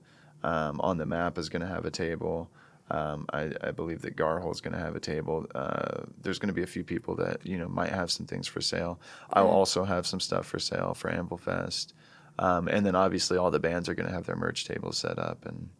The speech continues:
Speaker 1: they're gonna have some awesome stuff for sale too.
Speaker 2: Yeah. And I know you, you recorded the Misdemeanors album, right?
Speaker 1: Uh, no, I didn't
Speaker 2: Oh.
Speaker 1: record the album. I did the Anvil session.
Speaker 2: You did
Speaker 1: Yeah,
Speaker 2: the Anvil
Speaker 1: I,
Speaker 2: sessions.
Speaker 1: I don't know who did the album. It
Speaker 2: Okay.
Speaker 1: might, uh,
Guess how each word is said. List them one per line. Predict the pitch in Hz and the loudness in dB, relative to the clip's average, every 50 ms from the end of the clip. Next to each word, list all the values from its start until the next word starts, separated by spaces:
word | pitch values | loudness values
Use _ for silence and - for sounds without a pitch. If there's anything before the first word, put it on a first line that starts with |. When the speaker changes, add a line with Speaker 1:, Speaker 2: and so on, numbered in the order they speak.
| _ - - - | _ -16 -8 -4
Speaker 1:
they're | 90 87 | -4 -2
gonna | 87 90 | -2 -2
have | 85 - | -4 -4
some | - 85 - | -4 -2 -2
awesome | - 85 87 - - | -2 -2 -2 -2 -4
stuff | - - - - - | -4 -6 -6 -6 -6
for | - - | -4 -4
sale | - - - - - | -4 -2 -2 -4 -4
too. | - - 80 - - - - - - - | -6 -6 -8 -8 -10 -12 -18 -16 -12 -10
Speaker 2:
Yeah. | 220 214 - - - - - - | -10 -10 -10 -14 -18 -20 -8 -4
And | 262 254 | -2 0
I | 269 | 2
know | 269 285 311 | 4 4 6
you, | 320 294 285 277 254 226 - - - | 6 6 6 4 2 0 -4 -8 -8
you | 214 214 269 311 320 | 0 2 4 6 6
recorded | 320 - - - 254 233 220 226 220 214 196 190 - | 4 4 4 4 6 6 8 8 6 6 4 2 2
the | 214 196 185 185 175 | 2 2 2 2 4
Misdemeanors | 185 196 190 - - - 180 180 170 165 165 170 160 160 170 170 - - - - - | 4 4 4 4 2 0 2 2 2 2 0 0 -2 -4 -6 -8 -12 -12 -10 -8 -4
album, | 175 165 165 160 - 165 160 160 165 165 175 185 - - - - - - - | -2 -2 -2 -2 -2 -4 -4 -4 -4 -6 -8 -12 -16 -20 -20 -20 -20 -12 -6
right? | 196 190 196 202 - | -4 -2 -2 4 10
Speaker 1:
Uh, | - 123 127 123 120 | 12 12 12 12 12
no, | 120 120 123 120 110 98 | 12 12 12 12 12 12
I | 92 107 113 | 12 12 12
didn't | 117 127 131 | 12 10 10
Speaker 2:
Oh. | 131 | 8
Speaker 1:
record | 123 - 147 139 | 8 8 8 10
the | 127 110 | 12 12
album. | 107 107 - 107 98 | 12 12 10 10 8
I | 95 104 | 8 8
did | 101 110 101 - | 8 6 6 6
the | 104 101 98 92 | 4 4 6 6
Anvil | 95 98 95 90 90 | 6 4 4 4 2
session. | - - - - - - - - - | 2 2 2 0 0 -2 -4 -2 -2
Speaker 2:
You | 190 190 | -2 0
did | 170 - | 2 4
Speaker 1:
Yeah, | 90 82 - | 4 4 6
Speaker 2:
the | - - | 6 6
Anvil | 87 | 8
Speaker 1:
I, | 90 92 | 8 8
Speaker 2:
sessions. | 185 175 175 - - 170 170 | 6 4 0 -2 -6 -6 -2
Speaker 1:
I | - - - | 0 0 2
don't | 147 170 - | 2 2 2
know | - 147 139 123 | 2 2 2 2
who | 113 117 110 | 0 0 0
did | 101 98 90 - | 0 0 -2 0
the | - - - 92 85 - - | -2 -2 0 0 0 0 0
album. | 82 85 85 85 - 85 85 85 - - - | 0 0 0 -2 -2 -4 -4 -4 -4 -2 -2
It | 95 90 - | 0 0 -2
Speaker 2:
Okay. | 214 196 190 - - 78 | -4 -8 -8 -10 -6 -2
Speaker 1:
might, | 95 95 82 76 69 - - | 0 0 2 0 -2 -4 -6
uh, | - - | -6 -6